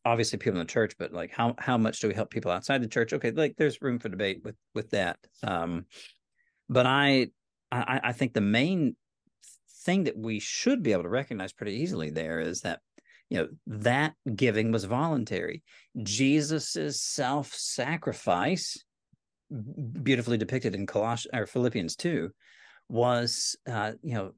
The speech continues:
was voluntary. You know, he gave himself up. And so that's, that's one of the things that I think Christians ought to be m-, much more sensitive to, is that when we begin to advocate for the state to have a hand in doing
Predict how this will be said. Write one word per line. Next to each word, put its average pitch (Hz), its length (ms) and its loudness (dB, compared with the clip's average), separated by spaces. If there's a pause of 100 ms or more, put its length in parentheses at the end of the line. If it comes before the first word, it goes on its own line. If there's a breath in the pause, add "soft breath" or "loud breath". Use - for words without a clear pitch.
(120)
was 107 440 0
voluntary. 117 1000 2 (600)
You 135 60 -4
know, 113 60 -2
he 117 80 4
gave 135 380 4
himself 98 600 -2
up. - 280 -8 (640 soft breath)
And 123 100 0
so 131 120 6
that's, 151 300 4
that's 156 280 4
one 151 120 6
of 135 60 6
the 117 40 2
things 135 180 4
that 123 100 4
I 117 40 4
think 120 180 0
Christians 139 400 -2
ought 156 160 2
to - 60 -10
be 147 120 2
m-, 131 180 0
much 139 260 0
more 190 100 0
sensitive 113 440 -6
to, 107 200 0
is 95 100 0
that 113 160 -2
when 135 260 2
we 208 220 0
begin 131 360 0
to 107 160 -4
advocate 107 540 -6
for 87 360 2
the 98 220 -6
state 143 400 0
to - 180 -4
have 117 160 -2
a - 40 -8
hand 131 540 0
in 113 220 -4
doing 113 380 0